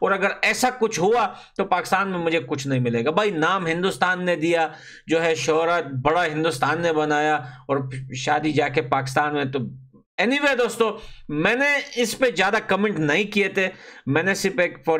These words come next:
example दिया था। और जो लोग ये उम्मीद लगा के बैठे हैं कि यार आप इसको सपोर्ट करें,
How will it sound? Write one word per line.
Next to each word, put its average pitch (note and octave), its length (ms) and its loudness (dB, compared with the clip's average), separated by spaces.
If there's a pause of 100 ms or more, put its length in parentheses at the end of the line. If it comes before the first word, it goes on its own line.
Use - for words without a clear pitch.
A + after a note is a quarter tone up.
example E3 480 0
दिया E3 200 2
था। D#3 260 0 (220)
और E3+ 160 0
जो E3 280 2
लोग A3 220 0
ये G#3 80 2
उम्मीद G3+ 500 2
लगा G#3 280 2
के G3+ 160 0
बैठे E3+ 300 0
हैं F#3 140 0
कि E3+ 200 0
यार E3+ 200 2
आप E3+ 240 0
इसको E3+ 220 -4
सपोर्ट D#3+ 460 0
करें, D#3+ 260 0